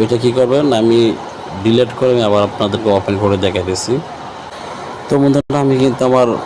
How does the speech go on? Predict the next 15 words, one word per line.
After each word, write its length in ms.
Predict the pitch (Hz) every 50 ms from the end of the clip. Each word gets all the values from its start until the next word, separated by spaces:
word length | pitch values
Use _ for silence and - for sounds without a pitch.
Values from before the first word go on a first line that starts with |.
| - 101 - - 113 110 104
রাইজি 280 | 104 107 110 117 117 117 113
অ্যাপসটা 240 | 110 - - - 113 104
ওপেন 140 | 107 117 113 110
করে 140 | 117 110 104 104
নিয়েছি। 220 | 104 101 101 - 127 123 117 123
তো 40 | 117 110 117
দেখেন, 180 | 110 - 120 120 120
আমি 80 | 120 117 113
এটাতে 220 | 110 120 117 120 120 117 -
ক্লিক 180 | 110 104 98 - -
করব। 160 | 113 110 117 131 139 135 -
ক্লিক 180 | - 113 107 - -
করার 180 | 123 120 120 113 117
পরে 160 | 117 104 107 101
যে 60 | 110